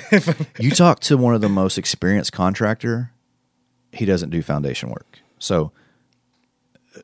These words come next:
Speaker 2: that's okay to get somebody else to do the foundation. The second is the rough plumbing. So the, so, so a toilet is not rough plumbing, but all the wa-, the plumbing that goes to the toilet.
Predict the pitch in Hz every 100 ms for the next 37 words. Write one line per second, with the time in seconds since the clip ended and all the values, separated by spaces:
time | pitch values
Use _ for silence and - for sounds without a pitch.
0 | _ 107 107 98 - - - 101 92 -
1 | 87 78 78 - 71 78 - 85 80 76
2 | 76 73 - 78 73 - 71 71 71 -
3 | 73 76 _ - - - _ - 87 -
4 | 127 - 135 110 95 90 87 80 92 95
5 | - - - _ - 104 87 67 - -
6 | _ _ _ _ _ _ _ - 90 87
7 | _ - 90 - - 87 82 - 104 -
8 | - 165 143 101 - _ _ _ _ _
9 | _ - 90 90 90 71 87 - 95 92
10 | 80 76 80 73 _ _ - 95 110 95
11 | 90 - 95 76 - 101 95 80 67 90
12 | 82 - 143 110 - 78 64